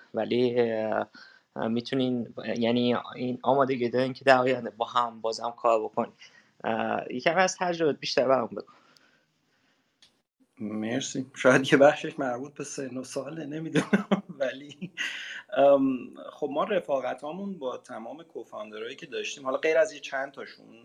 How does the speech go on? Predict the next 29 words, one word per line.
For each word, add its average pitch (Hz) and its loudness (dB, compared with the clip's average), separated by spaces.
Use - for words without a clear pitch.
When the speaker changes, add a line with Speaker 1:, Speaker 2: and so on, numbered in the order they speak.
Speaker 2:
ام... 110 -18
ولی 127 -12
همگی 113 -12
مثلاً 123 -6
سالیان 110 -2
سال 127 0
بود، - -20
یا 123 -8
همدیگر 120 -4
رو 147 -4
می‌شناختیم 151 -6
یا 127 4
از 139 0
طریق 120 -2
معرفی 120 -2
همین 147 -8
افرادی 127 -6
که 135 -10
حالا 113 -2
همدیگر 120 2
رو 147 2
می‌شناختیم 139 -6
و 120 0
اونا 110 -2
کسای 113 -6
دیگر 110 -8
معرفی 117 -6
کرده 117 -2
بودن. 143 -4